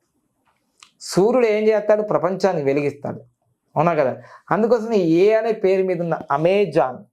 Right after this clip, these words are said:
అమెజాన్ ఎట్లా హిట్ అయిందా లేదా? అమెజాన్ నది కాదు, కంపెనీ. ఆన్లైన్లో అన్నీ అమ్మబడతాయి, అన్నీ కొనబడతాయి కదా Amazon-లో, A to Z కదా. అమెజాన్ ఎంత హిట్ అయింది?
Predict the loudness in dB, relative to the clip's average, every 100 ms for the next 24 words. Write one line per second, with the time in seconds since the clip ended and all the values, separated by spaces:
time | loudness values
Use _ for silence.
0 | _ _ _ _ _ _ _ _ _ -20
1 | _ _ _ _ _ _ _ 0 2 2
2 | 0 0 0 0 0 -2 -2 0 0 0
3 | -2 -6 -16 _ -2 0 0 0 0 0
4 | 0 0 -4 -4 -2 -4 -6 _ _ -20
5 | _ _ -2 -2 2 2 4 2 0 -2
6 | -2 0 -2 0 -4 -6 -8 -2 0 0
7 | -2 -2 -4 -4 -4 -6 -10 -12 -4 -4
8 | -2 -6 -10 -20 _ _ 0 2 2 -2
9 | 0 -2 -2 -12 _ _ _ _ _ _
10 | 0 0 0 -8 -20 _ _ _ -4 -2
11 | 0 0 -2 -6 -12 -6 -2 -2 -2 -6